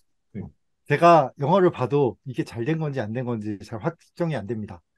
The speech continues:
Speaker 2: 그럴
Speaker 1: 네.
Speaker 2: 때 제가 쓰는 거는
Speaker 1: 네.
Speaker 2: 보통 뭐 챗지피티, 바드, 그리고 디프,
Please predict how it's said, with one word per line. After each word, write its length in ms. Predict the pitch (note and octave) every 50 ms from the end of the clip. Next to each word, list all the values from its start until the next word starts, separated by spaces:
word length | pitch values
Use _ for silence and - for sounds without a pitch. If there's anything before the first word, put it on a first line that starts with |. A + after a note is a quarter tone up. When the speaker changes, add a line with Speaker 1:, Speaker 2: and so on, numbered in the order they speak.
| _ _ _ _
Speaker 2:
그럴 160 | - E3 -
Speaker 1:
네. 80 | D#3+
Speaker 2:
때 60 | - -
제가 200 | C#3+ C#3+ F#3+ G3+
쓰는 320 | G3+ - F#3 D#3+ E3 D#3+
거는 320 | B2+ A2 G#2 C#3+ E3 A#2+ F2 - _ _ _ _ _ _ _
Speaker 1:
네. 100 | A#2+ F#2
Speaker 2:
보통 320 | B2+ - - C#3+ A#2 F#2+ - -
뭐 100 | - G2+
챗지피티, 720 | - - F#3 - F#3+ D#3 D#3+ D#3+ - - B2+ C#3+ G3 G3+ - _ _
바드, 500 | - G#2+ G2 G#2+ - B2 B2 D3+ G#3 G#3+ - _ _ _ _ _ _ _
그리고 480 | - - B2 A2 - A2 G#2+ G#2+ G2+ -
디프, 440 | - D3 D3 - C#3 C3+ E3 G3+